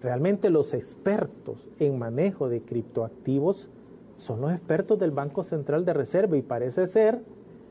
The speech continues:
que son los últimos en saber de las decisiones que nuestro presidente de la República está tomando. Yo creo que no son las cosas así,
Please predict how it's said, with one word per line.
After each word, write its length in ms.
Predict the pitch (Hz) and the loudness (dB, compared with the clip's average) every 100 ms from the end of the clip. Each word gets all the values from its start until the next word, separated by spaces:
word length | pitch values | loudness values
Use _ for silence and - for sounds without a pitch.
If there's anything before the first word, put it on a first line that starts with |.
| - - | -12 -2
que 120 | 127 | 0
son 180 | 151 170 | 2 2
los 200 | 196 196 | 4 2
últimos 440 | 208 220 214 185 | 2 4 2 2
en 140 | 185 | 0
saber 500 | 147 165 139 131 143 | -2 -2 0 2 2
de 120 | 175 202 | 4 4
las 160 | 196 | 4
decisiones 760 | 180 147 127 135 135 170 208 202 | 2 0 -2 2 2 2 0 0
que 180 | 156 131 | -2 -2
nuestro 580 | 120 - 127 117 117 - - - - | -4 -4 -2 0 -2 -6 -20 -20 -2
presidente 680 | 147 143 - 131 127 127 147 | 2 2 2 0 0 0 0
de 80 | 160 | 0
la 100 | 180 | 0
República 840 | 175 165 151 147 170 175 214 196 - | -2 -2 0 2 0 0 -4 -4 -6
está 260 | 123 - 120 | -8 -6 -4
tomando. 580 | 139 117 170 226 - - - - - - - | -4 -2 0 0 -2 -12 -20 -20 -20 -16 0
Yo 160 | 156 | 0
creo 180 | 156 196 | 4 2
que 140 | 196 151 | 4 2
no 140 | 143 | 0
son 260 | 147 180 220 | 0 0 0
las 220 | 151 - | 0 -8
cosas 460 | - 131 151 135 | -6 -4 -4 -4
así, 360 | 117 - 131 | -6 -4 -4